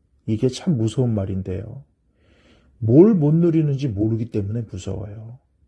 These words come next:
이게, "아, 내가 하나님이 명확히 말씀해 주셔서 네가 이렇게 했기 때문에 이걸 못 누렸어." 이렇게 하면은 우리가 얼마나 그, 어? 교훈이 됩니까?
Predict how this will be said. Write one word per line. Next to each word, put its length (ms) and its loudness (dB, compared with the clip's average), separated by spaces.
이게, 460 4
"아, 420 -2
내가 480 -4
하나님이 460 0
명확히 380 -2
말씀해 400 -4
주셔서 220 -6
네가 200 0
이렇게 380 0
했기 220 -8
때문에 260 -2
이걸 180 0
못 200 2
누렸어." 560 0
이렇게 300 0
하면은 460 4
우리가 300 2
얼마나 440 0
그, 460 -4
어? 260 -8
교훈이 420 0
됩니까? 680 -6